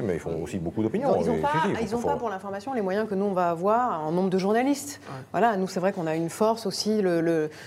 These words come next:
Speaker 2: que ce, toute la journée, mais notamment le matin. Pour, je parle de ce qu'on connaît, c'est-à-dire la construction de notre matinale.
Speaker 1: Mm.
Speaker 2: On a des moyens, euh,
Speaker 1: Mm.
Speaker 2: en te-,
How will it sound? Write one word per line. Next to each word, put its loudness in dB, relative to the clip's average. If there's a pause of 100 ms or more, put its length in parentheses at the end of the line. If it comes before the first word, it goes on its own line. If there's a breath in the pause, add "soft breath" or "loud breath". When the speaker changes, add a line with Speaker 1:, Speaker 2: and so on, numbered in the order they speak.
(120)
Speaker 2:
que -2
ce, -4 (320)
toute -4
la 6
journée, 2
mais 0
notamment 2
le 2
matin. 2
Pour, -8 (400)
je -20
parle -4
de -4
ce -12
qu'on -2
connaît, 4
c'est-à-dire -2
la 0
construction -4
de 0
notre -4
matinale. 2
Speaker 1:
Mm. -8
Speaker 2:
On -2
a 6
des -2
moyens, 2
euh, -2
Speaker 1:
Mm. -12
Speaker 2:
en -4
te-, 0